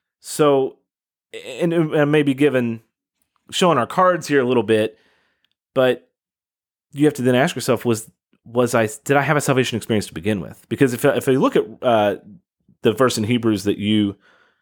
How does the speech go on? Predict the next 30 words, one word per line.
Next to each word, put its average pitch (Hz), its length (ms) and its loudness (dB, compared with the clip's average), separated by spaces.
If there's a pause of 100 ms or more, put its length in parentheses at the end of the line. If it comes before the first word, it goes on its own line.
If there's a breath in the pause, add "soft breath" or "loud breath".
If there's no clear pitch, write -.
(100)
that 104 80 -2
you 98 160 -2
read, 95 460 2 (640)
"For 139 200 2
it 143 60 2
is 127 100 0
impossible 151 560 0
in 139 80 2
the 120 80 2
case 151 440 -2
of 113 220 -6
those 123 360 2
who 120 100 0
have 104 160 0
once 110 420 -2
been 123 220 -2
enlightened, 107 520 -2 (140)
who 107 60 -4
have 95 160 -2
tasted 175 640 0
the 120 60 0
heavenly 120 340 0
gift 92 320 -2
and 101 100 -8
have 92 100 -8
shared 120 280 2
in 113 100 0
the 110 80 -2
Holy 110 220 0
Spirit, 95 500 -2